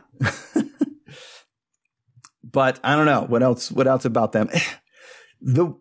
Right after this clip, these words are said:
Speaker 2: pregnancy thing is weird. Like, do people think that, like, false positive pregnancy tests are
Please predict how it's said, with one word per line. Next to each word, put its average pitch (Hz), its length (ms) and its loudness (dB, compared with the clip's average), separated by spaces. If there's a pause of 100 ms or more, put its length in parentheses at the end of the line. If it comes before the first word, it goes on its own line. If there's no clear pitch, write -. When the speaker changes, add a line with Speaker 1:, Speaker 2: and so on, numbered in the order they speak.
(100)
Speaker 2:
pregnancy 233 640 2
thing 139 680 2 (1300)
is 107 220 0
weird. 101 480 2
Like, 123 320 0
do 151 120 2
people 226 320 2
think 185 460 -2 (680)
that, - 260 -2
like, 117 220 0
false 123 320 -2
positive 117 540 0
pregnancy 120 460 2
tests - 560 0
are 127 300 0